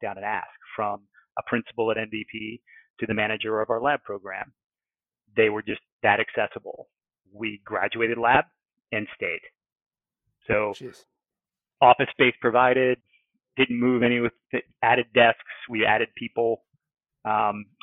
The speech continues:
Speaker 1: we were able to grow in that space and still walk down the hall, ask a question, as dumb a question as it might be. Um,
Speaker 2: <laughs>
Speaker 1: and you can sit and have that conversation as to, "Why did you ask that dumb question?" Um,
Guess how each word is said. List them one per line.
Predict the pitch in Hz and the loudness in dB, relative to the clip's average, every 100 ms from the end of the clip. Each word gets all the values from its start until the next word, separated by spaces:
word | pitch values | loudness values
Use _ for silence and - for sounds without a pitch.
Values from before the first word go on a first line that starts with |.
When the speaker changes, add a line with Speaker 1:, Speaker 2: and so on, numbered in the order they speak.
| - | -12
Speaker 1:
we | 113 113 | -4 0
were | 110 110 | 2 4
able | 113 | 2
to | 110 - | 0 -6
grow | 98 107 107 117 | -4 2 2 2
in | 113 | 0
that | 110 - | -4 -6
space | - 113 117 - _ | -4 -2 -2 -8 _
and | 113 107 107 - | -6 -6 -10 -2
still | 120 110 107 _ _ - | 2 2 0 _ _ -4
walk | 101 - | -4 -4
down | 107 127 | -6 -4
the | |
hall, | 117 101 107 _ _ _ _ _ 95 | 0 -2 -4 _ _ _ _ _ -8
ask | 95 - | -8 -10
a | 120 | -4
question, | 123 101 - 101 98 _ _ _ _ 104 | -2 -2 -4 -12 -16 _ _ _ _ -10
as | 101 98 _ - | -10 _ _ -2
dumb | 107 | 0
a | 113 | 2
question | 123 123 131 | 2 2 0
as | 123 | -2
it | 131 | -2
might | 131 139 135 | -2 -2 0
be. | 147 110 - _ _ _ _ | 0 0 -4 _ _ _ _
Um, | 110 107 107 107 185 | -6 -4 -4 -6 -8
Speaker 2:
<laughs> | - | -8
Speaker 1:
and | - 117 120 120 120 117 | -6 -2 0 -2 -4 -2
you | 135 | -2
can | - 127 - | 0 -4 2
sit | 135 135 | 2 2
and | 123 | 4
have | 123 | 6
that | 123 127 | 6 6
conversation | 131 127 123 139 143 - 113 | 4 2 2 0 0 -2 -4
as | 113 110 - | -6 -8 -6
to, | 107 | -2
"Why | 104 127 | 4 4
did | 254 | 4
you | 240 | 2
ask | 339 311 | 2 0
that | - 110 | -4 -2
dumb | 110 110 | -4 -4
question?" | 117 - - 101 _ - - - - - | -8 -8 -8 -10 _ -20 -20 -20 -14 0
Um, | 113 113 113 | 2 2 0